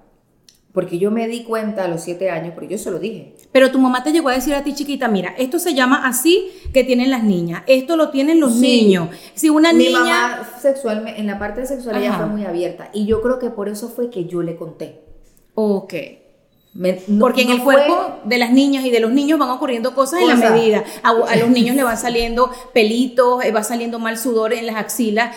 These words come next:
Speaker 2: De pronto, cuando ya empiezan las hormonas a, a hacer su efecto, eh,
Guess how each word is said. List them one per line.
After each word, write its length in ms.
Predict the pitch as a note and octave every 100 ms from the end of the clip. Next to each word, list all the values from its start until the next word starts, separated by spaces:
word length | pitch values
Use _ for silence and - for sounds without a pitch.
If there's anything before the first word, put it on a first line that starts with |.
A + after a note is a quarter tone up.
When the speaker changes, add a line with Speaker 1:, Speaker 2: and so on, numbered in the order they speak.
| - B3
Speaker 2:
De 100 | A#3+
pronto, 580 | A#3 A3 G#3+ A#3+ A#3+ - - -
cuando 240 | A3+ A3
ya 140 | G#3+
empiezan 340 | G#3 A3+ G#3+ A#3
las 140 | A3+
hormonas 380 | A3 G#3 G3+ G#3+
a, 240 | A#3+ G#3+ G3
a 240 | C#3 G3+
hacer 240 | F#3+ G#3+
su 100 | -
efecto, 720 | A3+ - C4 B3+ B3 B3 A3+ A3+ - -
eh, 320 | A#3 A3 A3